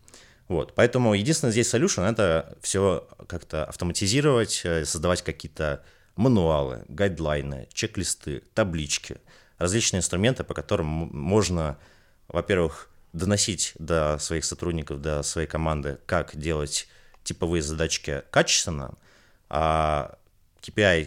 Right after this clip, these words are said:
или какие-то метрики, чтобы понимать, что эти задачки действительно делаются сейчас правильно, действительно что-то получается годное, а, и какие-то,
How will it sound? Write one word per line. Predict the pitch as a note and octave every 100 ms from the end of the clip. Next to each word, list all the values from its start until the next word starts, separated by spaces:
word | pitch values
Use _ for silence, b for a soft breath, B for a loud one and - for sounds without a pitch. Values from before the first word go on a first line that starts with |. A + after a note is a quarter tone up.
| -
или | D2+
какие-то | D2 - F2
метрики, | F2+ E2 D2+ D2+
чтобы | - D2 D#2
понимать, | E2+ E2+ E2
что | - -
эти | D#2 D2 D2 D2 C2 G#1+
задачки | D2 E2 -
действительно | D#2+ - - D#2
делаются | D2 E2 D2+ C#2+ -
сейчас | - - D2+
правильно, | - - D#2 D2+ D2 C#2 B1
действительно | C#2+ - D2
что-то | D2 C#2
получается | C#2+ D#2+ - B2 -
годное, | D#2 D3+ D#3 D#2 B1+ - b b b b b b
а, | D#2 D#2+ D2+ D2 C2 - - - _
и | G#2+ B2
какие-то, | G2+ G#2+ - G2 F2